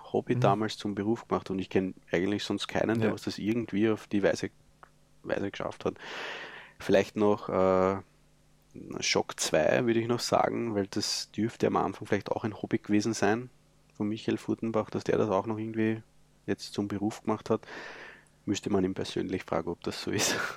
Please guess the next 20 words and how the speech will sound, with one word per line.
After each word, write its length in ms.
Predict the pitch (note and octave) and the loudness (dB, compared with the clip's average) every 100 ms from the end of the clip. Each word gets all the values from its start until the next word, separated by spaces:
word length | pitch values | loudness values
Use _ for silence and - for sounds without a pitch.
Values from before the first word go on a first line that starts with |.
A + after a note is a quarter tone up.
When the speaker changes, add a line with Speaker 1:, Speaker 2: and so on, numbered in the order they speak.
| - _ - - - - - - _ _ - - | -12 _ -20 -20 -20 -20 -20 -20 _ _ -12 2
Speaker 2:
Ja, 840 | A#2+ A#2+ C#3 D3 A2+ G#2+ G#2+ F#2+ - - - | 8 10 10 8 6 6 4 0 -8 -16 -2
äh, 60 | |
ist 120 | A#2+ D3 | 4 6
auf 100 | D3 | 8
jeden 180 | D#3 D#3 | 6 6
Fall 220 | C#3+ C3+ | 6 8
eine 80 | C3 | 8
beachtenswerte, 1000 | B2+ G#2+ - C#3 B2+ A#2+ A#2+ B2+ B2 A#2+ - | 6 6 4 -2 2 2 4 4 4 0 2
äh, 240 | G#2+ G#2 | 4 4
Leistung, 520 | A2 G2+ C3 - A#2 | 4 2 0 0 -2
die 100 | G#2+ | 0
der 100 | G#2+ | 0
Michi 260 | A2 A2+ A#2+ | 0 -2 -2
da 140 | A2 | -2
schon 140 | A2 A#2 | -2 0
durchzieht 540 | B2 A#2+ - G#2 - | 0 0 -2 -2 0
seit, 320 | G#2+ G2+ G2+ - - - - | 2 2 0 -8 -20 -20 -8
seit 320 | - G#2 - | 0 0 0
nur 140 | A#2 | -2
vor, 500 | A2 - A2+ A2+ A#2 | 0 0 4 6 6